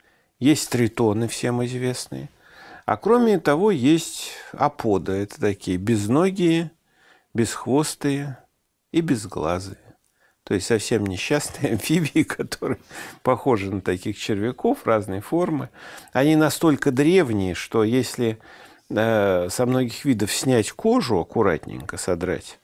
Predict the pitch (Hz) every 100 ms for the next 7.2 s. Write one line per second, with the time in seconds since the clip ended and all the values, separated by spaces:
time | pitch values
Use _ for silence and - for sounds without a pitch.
0 | _ - - - - - 143 - 151 123
1 | 120 127 113 - 214 147 120 110 - 135
2 | 131 131 156 151 - - 147 127 120 -
3 | 113 120 147 127 123 123 117 - - -
4 | 170 151 80 - - _ _ - - _
5 | - 120 127 110 101 - 131 139 127 113
6 | - 120 - - 117 - - - - 117
7 | -